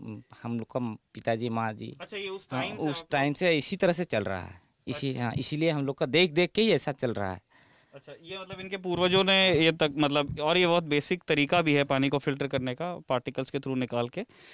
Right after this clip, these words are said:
Speaker 2: अ, तो ये त-, वहाँ से आपने सीखा और अभी इसमें प्लास्टिक की बाल्टियाँ आप
Speaker 1: हाँ।
Speaker 2: लोग इस्तेमाल करने लगे।
Speaker 1: हाँ, हाँ।
Speaker 2: तो, अ, इससे जो पानी नीचे आ रहा है,
Speaker 1: हाँ।
Speaker 2: उसके बाद भी प-, दिक्कत होती है क्या?
Speaker 1: इसके बाद दिक्कत तो नहीं होती है। अगर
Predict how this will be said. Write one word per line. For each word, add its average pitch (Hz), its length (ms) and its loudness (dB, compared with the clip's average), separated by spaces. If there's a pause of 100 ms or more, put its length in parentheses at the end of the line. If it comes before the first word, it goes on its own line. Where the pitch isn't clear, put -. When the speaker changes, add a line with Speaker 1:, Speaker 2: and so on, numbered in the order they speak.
(400)
Speaker 2:
अ, 135 140 2
तो 165 400 0
ये 180 180 2
त-, 185 220 -2
वहाँ 170 360 4
से 202 100 2
आपने 175 220 0
सीखा 180 240 2
और 175 100 6
अभी 170 180 4
इसमें 180 220 2
प्लास्टिक 156 400 0
की 160 100 -4
बाल्टियाँ 143 440 0
आप 135 60 -2
Speaker 1:
हाँ। 143 80 -10
Speaker 2:
लोग 139 140 -2
इस्तेमाल 131 300 -8
करने 120 240 -14
लगे। 117 120 -12
Speaker 1:
हाँ, 127 60 -14
हाँ। - 140 -20 (400)
Speaker 2:
तो, 226 200 4 (540)
अ, 156 180 4
इससे 247 360 2
जो 208 180 2
पानी 196 320 0
नीचे 185 260 -2
आ 165 120 4
रहा 165 100 2
है, 175 100 0
Speaker 1:
हाँ। - 220 -12
Speaker 2:
उसके 196 260 0
बाद 170 280 4
भी 196 500 2
प-, 165 120 -6
दिक्कत 175 380 -2
होती 175 200 -6
है 165 120 -2
क्या? 185 140 -10 (240)
Speaker 1:
इसके - 240 -6
बाद 185 200 4
दिक्कत 160 340 -2
तो 196 60 2
नहीं 180 200 4
होती 156 200 0
है। 175 80 -2
अगर 170 280 2